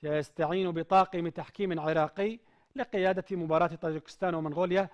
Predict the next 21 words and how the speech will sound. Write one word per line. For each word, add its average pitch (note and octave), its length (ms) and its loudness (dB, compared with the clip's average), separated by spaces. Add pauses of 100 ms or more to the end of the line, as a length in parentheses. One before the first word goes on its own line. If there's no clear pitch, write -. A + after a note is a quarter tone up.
(240)
في C4+ 100 -8
التصفيات F3 540 -2
الآسيوية، B2 640 -10 (440)
مضيفًا D#3+ 580 -4
أن E3 100 -2
الطاقم F3+ 500 0
يتألف F3 600 -4
من D#3+ 200 -4
علي E3+ 220 0
صباح E3 360 0
حكمًا F#3 300 -4
للساحة، F3+ 540 0 (380)
وحيدر E3+ 540 0
عبد D#3+ 200 -4
الحسين E3+ 340 -4
مساعداً F3 580 0
أولًا، F3 460 2 (400)
وأمير D#3+ 500 -2
داود D#3+ 320 2
مساعداً E3 460 -2
ثانياً، F#3+ 380 0